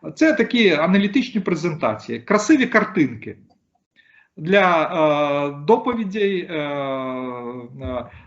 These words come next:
в Об'єднаному комітеті начальників штабів С Ш А, ну і, можливо, там для деяких високих чиновників, високопосадовців С Ш А.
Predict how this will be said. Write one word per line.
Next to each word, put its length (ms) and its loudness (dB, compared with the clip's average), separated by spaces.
в 360 -12
Об'єднаному 520 2
комітеті 420 -4
начальників 500 -4
штабів 360 -4
С 160 -6
Ш 180 -6
А, 140 -2
ну 80 -4
і, 60 -4
можливо, 380 2
там 220 -2
для 100 2
деяких 420 -2
високих 500 -4
чиновників, 680 -2
високопосадовців 880 -4
С 120 -12
Ш 180 -12
А. 100 -18